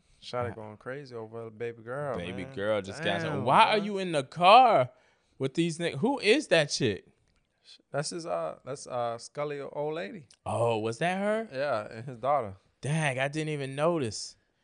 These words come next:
Speaker 1: Yeah.
Speaker 2: Oh my God.
Speaker 1: Oh my God. Scully about to go fool, bruh.
Speaker 2: Oh my God. I didn't notice that was a little lady, but I thought that was his daughter. Ah, damn.
Speaker 1: Mm-hmm.
Speaker 2: That is about to be cra-, uh, this nigga Scully,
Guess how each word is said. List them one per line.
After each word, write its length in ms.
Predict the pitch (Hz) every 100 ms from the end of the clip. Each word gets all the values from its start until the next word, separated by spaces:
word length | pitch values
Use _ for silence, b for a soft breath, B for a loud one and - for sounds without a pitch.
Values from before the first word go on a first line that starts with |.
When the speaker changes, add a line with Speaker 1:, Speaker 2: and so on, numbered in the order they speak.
| _ -
Speaker 1:
Yeah. 120 | -
Speaker 2:
Oh 300 | 113 143 123
my 360 | 101 92 85 87
God. 640 | - 120 151 143 117 87 -
Speaker 1:
Oh 220 | 113 104
my 160 | 98
God. 180 | 101 110
Scully 300 | - - 127
about 160 | 117 104
to 60 |
go 200 | 104 104 _
fool, 560 | - 123 131 131 127 117
bruh. 500 | 110 120 131 143 151 _
Speaker 2:
Oh 340 | - 131 143 135
my 180 | 117 113
God. 220 | 110 120
I 80 | 113
didn't 200 | 123 120
notice 240 | 123 131 120
that 100 | 117
was 140 | 110
a 20 |
little 220 | 110 110
lady, 240 | 110 120 110
but 100 | 101
I 80 | 101
thought 220 | - 117 98
that 140 | 107
was 120 | 101
his 100 | 104
daughter. 380 | 95 117 117 101 _ _ _ _ _
Ah, 420 | 113 120 117 104 95 -
damn. 540 | 117 127 123 117 92
Speaker 1:
Mm-hmm. 580 | 80 110 107 104 104 120 131
Speaker 2:
That 180 | 180 123
is 200 | 156 156
about 240 | 127 104
to 40 | 98
be 360 | 101 98 98 -
cra-, 1080 | - - - 135 143 151 151 151 151 151 143
uh, 320 | 123 127 110 92 B _ _ _ _ _ _ -
this 160 | 135
nigga 260 | 135 104 101
Scully, 640 | - - 120 110 95 92